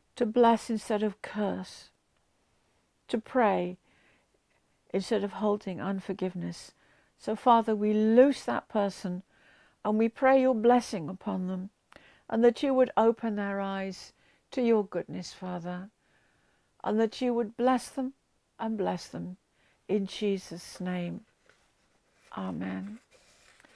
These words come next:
So, Lord, thank you so much, uh, for all that you do. And I just wanted to do an illustration. So, how do you catch a monkey?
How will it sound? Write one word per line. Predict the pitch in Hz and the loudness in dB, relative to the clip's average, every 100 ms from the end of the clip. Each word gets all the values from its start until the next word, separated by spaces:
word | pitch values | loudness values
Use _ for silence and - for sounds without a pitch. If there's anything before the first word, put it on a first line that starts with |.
| - - - - _ | -20 -20 -20 -20 _
So, | - - 247 247 | -20 -4 2 4
Lord, | 247 240 240 233 - _ _ _ _ _ _ | 6 6 6 2 -8 _ _ _ _ _ _
thank | - 262 254 247 | -4 0 2 0
you | |
so | 233 - 254 214 | -6 0 2 2
much, | 190 180 - - - - - - - - _ _ _ - | 0 -4 -8 -20 -20 -20 -20 -20 -20 -20 _ _ _ -6
uh, | 208 - | -6 -4
for | - - | -2 6
all | 240 254 247 | 10 10 10
that | 233 - | 6 2
you | 233 | -2
do. | 226 226 247 - | 4 6 8 6
And | 226 | 4
I | 233 233 | 4 4
just | 277 294 - | 2 0 2
wanted | 262 262 - 190 | 2 2 4 2
to | - - - | 2 -10 -6
do | 208 202 220 220 226 311 359 _ _ - | -6 -2 0 2 0 -2 -6 _ _ -8
an | 208 - | -8 0
illustration. | 214 208 - 208 196 - 247 427 - _ _ _ _ - - - - _ | 0 0 -2 -4 -4 -4 -6 -6 -14 _ _ _ _ -20 -20 -20 -20 _
So, | - - 415 247 202 | -20 0 4 6 4
how | 214 349 392 | 2 0 0
do | 370 | 0
you | 349 | -2
catch | 294 285 254 - | -2 -4 -4 -2
a | |
monkey? | 233 170 175 180 139 | -2 -2 -2 -2 -2